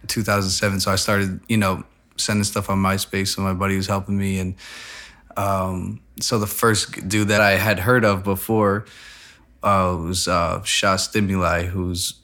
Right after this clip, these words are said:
a rapper from Brooklyn, and, and I had heard his stuff on the radio. Like, uh, he, you know, they're playing, he had a song out, like, two thousand four on the radio, and, like, Hot ninety-seven, uh, New York,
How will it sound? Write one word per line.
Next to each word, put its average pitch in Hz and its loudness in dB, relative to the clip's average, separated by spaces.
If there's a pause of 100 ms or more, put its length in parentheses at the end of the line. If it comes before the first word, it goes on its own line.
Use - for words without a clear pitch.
(160)
a 90 -2
rapper 90 2
from 92 -4
Brooklyn, 98 -2
and, 90 -2 (580)
and 98 2
I 104 6
had 101 4
heard 104 4
his 107 0
stuff - 0
on 98 2
the 92 2
radio. 101 4
Like, 95 2
uh, 101 2
he, 107 0
you 107 2
know, 101 4
they're 101 2
playing, 107 2
he 107 2
had 98 6
a 90 2
song 101 2
out, 92 4
like, 90 0 (200)
two 117 -2
thousand 98 2
four 107 4
on 95 4
the 95 2
radio, 104 4
and, 95 0
like, 98 2
Hot 101 4
ninety-seven, 98 2
uh, 92 2 (1040)
New 104 4
York, 98 2